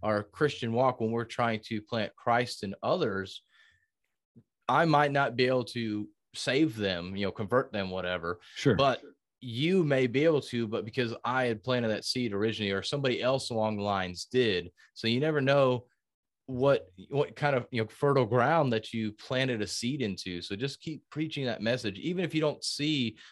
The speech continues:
Speaker 1: the fruits of you planting, if
Speaker 2: Yeah.
Speaker 1: you don't get to sow all that, just to make sure you're still putting that out there. So that's where my Christian walk pl-, applies to my business.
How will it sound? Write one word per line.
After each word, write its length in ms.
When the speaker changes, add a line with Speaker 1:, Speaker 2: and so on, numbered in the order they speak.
Speaker 1:
the 80
fruits 640
of 360
you 240
planting, 640
if 120
Speaker 2:
Yeah. 60
Speaker 1:
you 60
don't 140
get 140
to 100
sow 340
all 180
that, 260
just 240
to 100
make 140
sure 120
you're 120
still 180
putting 200
that 100
out 240
there. 160
So 200
that's 340
where 320
my 320
Christian 640
walk 500
pl-, 200
applies 520
to 160
my 160
business. 540